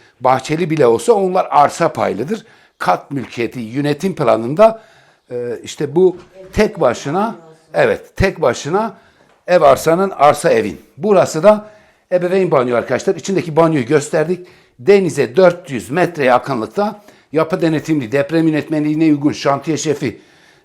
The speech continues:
e, işte enerji kimlik belgesi, yani regülatörler, kanun koyucular, mühendisler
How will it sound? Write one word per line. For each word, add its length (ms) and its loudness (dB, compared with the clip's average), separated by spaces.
e, 120 -10
işte 200 -8
enerji 460 -2
kimlik 360 -6
belgesi, 640 0
yani 420 2
regülatörler, 1120 2
kanun 320 0
koyucular, 540 0
mühendisler 760 -2